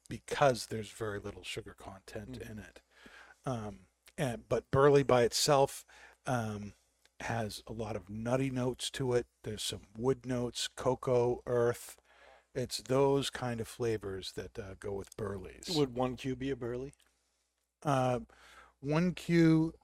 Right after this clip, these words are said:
Speaker 1: one Q is a Cavendish. Okay, and it's got some, it's got some, uh, uh, vanilla topping on the Cavendish, and I believe that it is a,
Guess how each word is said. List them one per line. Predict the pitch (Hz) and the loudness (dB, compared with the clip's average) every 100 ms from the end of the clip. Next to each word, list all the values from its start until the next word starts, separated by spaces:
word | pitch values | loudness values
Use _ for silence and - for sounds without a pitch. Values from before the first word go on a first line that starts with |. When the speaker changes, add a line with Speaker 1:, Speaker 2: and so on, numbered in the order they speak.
| _ _ _ | _ _ _
Speaker 1:
one | 135 151 165 | -2 0 0
Q | - 160 | -2 -2
is | 139 | 0
a | - | -2
Cavendish. | - 139 135 104 - 69 - - - - _ _ _ _ _ _ _ _ _ _ _ _ _ _ _ _ 127 | -4 -2 -2 -6 -14 -10 -6 -6 -8 -12 _ _ _ _ _ _ _ _ _ _ _ _ _ _ _ _ -12
Okay, | - 117 110 107 - _ - | -6 -4 -4 -8 -14 _ -8
and | 127 113 113 | -6 -4 -6
it's | - - | -6 -6
got | - 131 110 - | -2 0 0 -6
some, | - - 113 98 - _ _ - | -6 -4 -4 -6 -16 _ _ -12
it's | 120 - | -8 -4
got | 123 113 | -4 -4
some, | - 113 101 | -4 -6 -8
uh, | 98 98 95 _ _ _ _ _ 120 | -12 -16 -18 _ _ _ _ _ -10
uh, | 107 98 - | -8 -10 -8
vanilla | 120 123 123 117 | -4 0 0 0
topping | - 117 110 104 101 | -2 -4 -4 -8 -12
on | 95 | -16
the | |
Cavendish, | - 104 98 - - 98 - | -14 -12 -14 -16 -18 -14 -14
and | - 104 | -14 -14
I | 104 - | -16 -18
believe | - 113 113 110 104 - - | -12 -10 -8 -10 -12 -18 -12
that | 104 - | -12 -8
it | 117 | -10
is | 107 101 123 | -10 -10 -10
a, | 120 107 | -10 -12